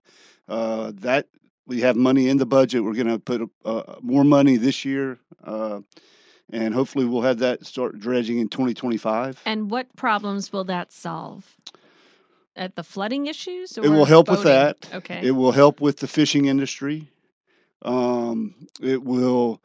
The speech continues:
Speaker 2: Is it gonna disturb any of the beds in there? Like
Speaker 1: Well, that's the other thing. We're, we're
Speaker 2: clam
Speaker 1: trying to work it so that we get some, what they call mitigation credits.
Speaker 2: Oh.
Speaker 1: And we're hoping that they will, um,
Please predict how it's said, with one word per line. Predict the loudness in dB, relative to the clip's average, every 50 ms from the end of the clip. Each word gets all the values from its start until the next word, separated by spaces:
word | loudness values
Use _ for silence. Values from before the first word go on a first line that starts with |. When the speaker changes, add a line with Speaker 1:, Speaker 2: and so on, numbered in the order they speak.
| _ _ _ -12
Speaker 2:
Is | -10 -8 -8
it | -6
gonna | -4 -4 -6 -6
disturb | -6 -8 -10 -10 -10 -12 -10 -8 -6 -4 -4 -6 -6 -6 -6
any | -6 -4 -4 -6
of | -6 -6
the | -8 -10
beds | -12 -14 -14 -12 -10 -10 -10 -10 -12 -12 -12
in | -12 -10 -10
there? | -10 -12 -10 -4
Like | 0 2
Speaker 1:
Well, | 4 4 4 4
that's | 6 4 4 4 4 2
the | 2 2
other | 2 2
thing. | -2 -2 -2 -2 0 0
We're, | 0 0
we're | -2
Speaker 2:
clam | -2 -2 -2 -2 0
Speaker 1:
trying | 0 2 4 4 6 6 6 6 4 2
to | 4 4 6 6 6 4
work | 4 6 6 6 6 4 2
it | 0 0 0
so | 0 -2 -2 0
that | 0 -2
we | -2 -2 -4
get | -2 -4 -6 -6
some, | -6 -6 -6 -6 -8 -8
what | -10 -12 -8
they | -8 -10
call | -8 -6 -6 -4
mitigation | -2 -2 -2 -2 0 0 0 0 0 -2 -4 -2
credits. | 0 0 0 0 0 -2 -6 -8 -12 -16 -16 _ _ _ _ _ _ -12
Speaker 2:
Oh. | -10 -8 -6
Speaker 1:
And | -4 -2 -2
we're | 2
hoping | 4 4 4 4 4 2 0 2
that | 2 0 0 0
they | 2 2 2 2
will, | 2 2 2 2 2 2 0 0 -2 -6 -8 _ _ _ _ _ _ _ _ _ _ _ -12
um, | -8 -6 -4 -2 -2 -2 -2 -4 -6 -8 -12 -14